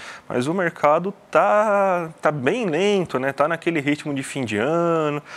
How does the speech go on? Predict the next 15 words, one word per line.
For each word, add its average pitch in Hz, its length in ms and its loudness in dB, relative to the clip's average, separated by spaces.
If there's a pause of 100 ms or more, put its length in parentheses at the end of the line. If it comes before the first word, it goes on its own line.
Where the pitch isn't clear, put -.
(180)
até 135 280 2
porque 151 360 -2
agora 139 380 2
as 147 100 -6
previsões 131 580 -2
estão 139 440 0
muito 127 500 -2
mais 139 180 -4
próximas, 131 540 0
né? 117 120 -2
Então, 131 360 -2 (400)
quanto 131 240 -4
mais 156 240 -4
próxima 143 480 0
de 123 80 -6